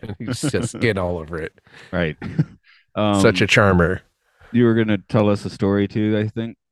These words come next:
Speaker 1: Yes, I am. Here we go. It's summary time. We open on number six, turning in his sheriff's badge and gun in a western town.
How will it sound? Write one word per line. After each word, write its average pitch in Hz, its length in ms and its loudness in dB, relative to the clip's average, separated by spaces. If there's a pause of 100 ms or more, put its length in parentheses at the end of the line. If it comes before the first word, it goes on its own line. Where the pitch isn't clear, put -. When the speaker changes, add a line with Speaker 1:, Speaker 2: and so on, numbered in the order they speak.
(400)
Speaker 1:
Yes, 95 280 2
I 131 180 8
am. 143 480 8 (440)
Here 113 180 2
we 156 140 2
go. 151 380 4
It's 117 200 -4
summary 127 480 -2
time. 92 520 -8 (320)
We 139 160 6
open 151 160 4
on 135 120 4
number 156 280 4
six, - 260 -2
turning 143 300 0
in 139 80 0
his 131 200 -2
sheriff's 156 480 -4
badge 139 360 -2
and 143 160 -4
gun 127 240 -2
in 110 100 -6
a 113 60 -4
western 113 460 -6
town. 87 500 -4